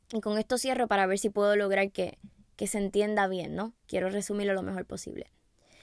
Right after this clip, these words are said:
Porno inspiracional sería que una persona con discapacidad, qué bonito, está buscando sus libros en braille y tiene que luchar y tiene que esperar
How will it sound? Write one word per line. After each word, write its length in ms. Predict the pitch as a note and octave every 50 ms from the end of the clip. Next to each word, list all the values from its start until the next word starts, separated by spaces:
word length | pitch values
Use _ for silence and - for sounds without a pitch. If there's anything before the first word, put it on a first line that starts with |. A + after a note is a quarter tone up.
| - - -
Porno 280 | - C4+ D#4+ F4 F4+
inspiracional 680 | F4 F4 E4+ - D#4+ D4+ D4+ D4+ D4 D4+ D4+ D#4+ E4 D#4+
sería 460 | D#4 D#4 D4+ D#4+ E4+ E4 D#4 D#4 D4+ - _ _ _ _ _ - _ _ _ _ _
que 120 | - - A3+
una 200 | A#3+ B3 B3 A#3+
persona 360 | B3+ C4 B3 C4 C4 B3+ B3
con 180 | B3 B3 B3
discapacidad, 760 | A#3+ B3 - - A#3+ - A3+ A3+ - - B3 C4 C4+ C#4+ D4 _ _ _ _ _ _ _ _ _ _ _ _ -
qué 140 | - B3
bonito, 680 | B3 B3 A#3+ A#3 A#3+ B3 B3+ B3 A3+ - G#3 G3+ G3 G3 _ _ _ _ - -
está 260 | G#3+ G3+ - G#3+ G#3
buscando 440 | A3 A#3+ - - B3+ B3+ B3 A#3+ B3
sus 180 | - B3+ A3
libros 280 | A3 A#3 A3+ A#3+ A#3+ A#3
en 180 | A#3+ A#3 A3
braille 280 | G3+ G#3 A3 A#3 A#3 A3
y 40 | G#3
tiene 200 | - G#3 G#3+ A3
que 140 | - A#3+ A#3
luchar 600 | A#3+ A#3 - - - A3 G#3+ A3 A3 A3 A3 - - - - - -
y 100 | - A3
tiene 240 | G3+ G#3 A3 A3 A3+
que 100 | - C4+
esperar 600 | B3 - - B3+ A#3+ A3+ A3 A3 A#3+ B3 B3+ B3